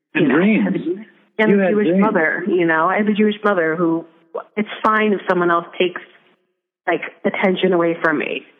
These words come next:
Speaker 1: for, you know, a while. But now it's, like, just, you know, it's, like, everything is,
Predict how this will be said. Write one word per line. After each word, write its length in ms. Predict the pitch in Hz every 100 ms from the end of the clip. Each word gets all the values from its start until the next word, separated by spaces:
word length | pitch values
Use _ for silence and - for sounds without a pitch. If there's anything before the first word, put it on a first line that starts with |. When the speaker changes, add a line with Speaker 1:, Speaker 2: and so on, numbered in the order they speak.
| -
Speaker 1:
for, 380 | 190 170 170 - -
you 100 | 190
know, 180 | 160 151
a 40 |
while. 500 | 160 160 - - - -
But 260 | 180 165 - - - - - 208
now 420 | 226 339 233 214
it's, 220 | 208 -
like, 320 | 202 208 202 -
just, 180 | 208 208 -
you 100 | 214
know, 320 | 175 156 165
it's, 240 | 170 170 - - - - _ _ 160
like, 240 | 147 -
everything 720 | 185 185 185 170 170 160 151
is, 160 | 151